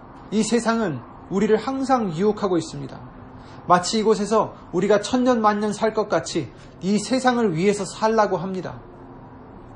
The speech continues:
무엇을 마-, 마실까, 무엇을 먹을까, 무엇을 입을까, 어떻게 하면 재물을 더 모아서 잘 살 수 있을까, 어떻게 더 편하게 살 수 있을까.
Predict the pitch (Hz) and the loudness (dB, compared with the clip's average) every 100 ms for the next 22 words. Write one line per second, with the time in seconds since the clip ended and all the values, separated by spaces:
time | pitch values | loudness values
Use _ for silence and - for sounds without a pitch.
0 | - - - 160 220 220 208 180 156 151 | -20 -20 -6 6 8 8 4 2 0 -2
1 | - 151 143 175 160 139 135 156 220 220 | -2 -2 -2 -4 -4 -4 -2 4 4 4
2 | 202 170 175 175 151 180 180 165 156 151 | 2 2 2 0 2 0 0 -2 -4 -4
3 | 135 - - - 190 247 240 233 214 190 | -6 -8 -6 0 2 2 2 0 0 -4
4 | - - - - 196 208 202 196 180 170 | -8 -16 -10 -2 0 2 4 4 2 2
5 | 160 156 151 - 147 123 135 - 143 170 | 2 0 -6 -4 -4 -2 -6 -8 -8 -8
6 | 165 139 - - 165 170 202 208 180 - | -6 -6 -8 0 0 2 0 0 -4 -4
7 | - - 147 147 - 214 214 196 180 156 | -16 -12 -8 -8 -6 -4 -2 -2 -4 -4
8 | 147 - 139 - 127 | -6 -8 -12 -12 -14